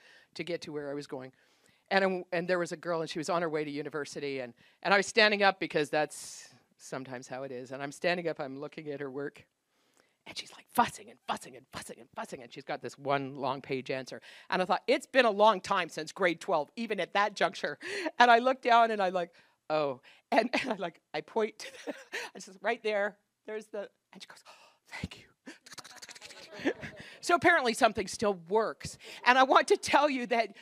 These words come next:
your salvation still works. Your foundation is in there, even when you think it's not.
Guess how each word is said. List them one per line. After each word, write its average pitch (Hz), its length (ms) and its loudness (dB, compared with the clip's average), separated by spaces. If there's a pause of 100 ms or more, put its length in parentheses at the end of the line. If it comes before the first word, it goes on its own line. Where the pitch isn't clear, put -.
(160)
your 247 340 8
salvation 220 800 0
still 180 340 -6
works. 170 640 -10 (1700)
Your 240 280 8
foundation 226 960 -2
is 196 300 -6
in 190 260 -4
there, 131 300 -8 (240)
even 247 320 -6
when 214 180 -4
you 185 120 -12 (120)
think 190 240 -4
it's - 200 -14
not. 151 640 -10